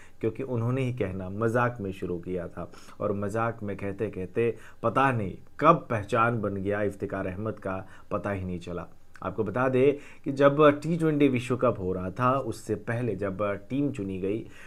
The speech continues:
तो लोग, कई लोग थे जो उनके सिलेक्शन पर सवाल खड़े कर रहे थे, बोल रहे थे कि यार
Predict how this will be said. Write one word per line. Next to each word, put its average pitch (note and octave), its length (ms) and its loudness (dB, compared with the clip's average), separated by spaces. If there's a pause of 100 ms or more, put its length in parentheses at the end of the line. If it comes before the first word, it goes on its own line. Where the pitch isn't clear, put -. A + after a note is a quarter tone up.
(140)
तो C#3 60 6
लोग, F3+ 540 10
कई G#3+ 260 6
लोग B2 400 4
थे F2+ 140 -4
जो A2+ 240 2
उनके B2 440 2
सिलेक्शन D3 800 4
पर C#3+ 200 4
सवाल B2 460 2
खड़े F#2 320 -2
कर F2+ 160 -6
रहे F#2 160 -4
थे, G#2+ 120 -6
बोल C3+ 220 2
रहे C#3+ 120 6
थे C#3+ 120 -2
कि C3+ 220 0
यार B2+ 360 2